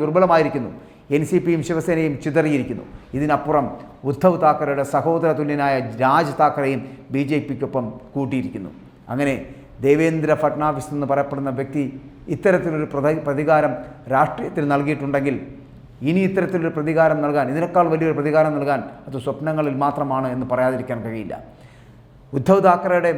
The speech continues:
മുഖ്യമന്ത്രി സ്വപ്നങ്ങളെ ഒരു നിമിഷം കൊണ്ട് കരിച്ചു കളയുവാൻ ദേവേന്ദ്ര ഫട്നാവിസിന് കഴിഞ്ഞു എന്നുള്ളതാണ്. മാത്രമല്ല, അദ്ദേഹത്തിൻ്റെ മുഖ്യമന്ത്രി പദം പോലും അദ്ദേഹം തൃണവൽഗണിച്ചുകൊണ്ടാണ്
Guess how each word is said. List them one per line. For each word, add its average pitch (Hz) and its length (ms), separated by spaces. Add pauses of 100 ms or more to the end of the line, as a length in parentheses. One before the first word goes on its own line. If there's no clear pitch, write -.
മുഖ്യമന്ത്രി 185 420
സ്വപ്നങ്ങളെ 160 460 (180)
ഒരു 165 180
നിമിഷം 180 380
കൊണ്ട് 165 260
കരിച്ചു 160 360
കളയുവാൻ 156 440
ദേവേന്ദ്ര 156 380
ഫട്നാവിസിന് 143 520
കഴിഞ്ഞു 147 360
എന്നുള്ളതാണ്. 117 360 (320)
മാത്രമല്ല, 151 380 (640)
അദ്ദേഹത്തിൻ്റെ 160 720 (680)
മുഖ്യമന്ത്രി 170 600
പദം 170 280
പോലും 160 260
അദ്ദേഹം 151 260 (220)
തൃണവൽഗണിച്ചുകൊണ്ടാണ് 151 1040